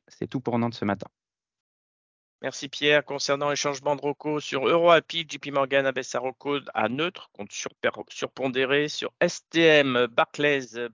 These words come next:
Speaker 2: baisse l'objectif à cinquante-sept. R B C Capital baisse l'objectif sur L V M H à sept cent quatre-vingt-dix, sur Kering à cinq cents et augmente à cent soixante-dix pour Essilor.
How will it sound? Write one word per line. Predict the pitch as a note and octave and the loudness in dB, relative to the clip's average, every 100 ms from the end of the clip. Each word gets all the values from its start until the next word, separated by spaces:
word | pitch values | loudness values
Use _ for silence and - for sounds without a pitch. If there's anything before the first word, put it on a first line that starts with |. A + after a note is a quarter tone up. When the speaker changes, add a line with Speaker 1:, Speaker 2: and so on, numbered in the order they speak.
| C3 | -10
Speaker 2:
baisse | C3+ - | -10 -12
l'objectif | B2+ B2+ - C3+ - | -16 -16 -16 -18 -10
à | B2 | -10
cinquante-sept. | - D#3 - D3 - D3+ D#3 _ _ _ _ _ _ _ _ _ - | -6 -6 -6 -10 -8 -4 -4 _ _ _ _ _ _ _ _ _ -4
R | |
B | D#3 D#3+ | -4 -6
C | - | -8
Capital | - D#3+ - - D3+ C3+ | -4 -6 -4 0 2 2
baisse | C3 C#3 | -2 -10
l'objectif | D3 C#3+ C#3+ D3+ | -10 -16 -16 -12
sur | - C3+ - | -8 -8 -6
L | D#3+ | -6
V | D3+ | -4
M | D#3 D3+ | -4 -2
H | D3 - | -4 -4
à | |
sept | - D#3+ - | -8 -8 -8
cent | E3+ | -6
quatre-vingt-dix, | - - D#3 D3+ D3+ E3 D#3+ | -6 -6 -4 -4 -6 -12 -12
sur | - C3+ | -8 -8
Kering | - D3 C#3+ B2+ | -4 -2 -2 -4
à | |
cinq | - - G3 | -4 -4 -2
cents | - D#3 F#3 _ _ _ - _ - - | -2 -4 -6 _ _ _ -20 _ -20 -8
et | |
augmente | A#2 A#2+ C3+ C#3 - - | -6 -4 -2 -2 -4 -8
à | A2 | -6
cent | - D#3 | -2 -4
soixante-dix | - D3 - C#3 B2+ C#3+ C#3+ | -2 -4 -2 -4 -4 -10 -10
pour | - A2 - | -8 -10 -6
Essilor. | D3 D#3 - C#3+ C#3+ D3 D#3+ E3 D#3+ | -4 -4 -6 -2 2 4 4 4 2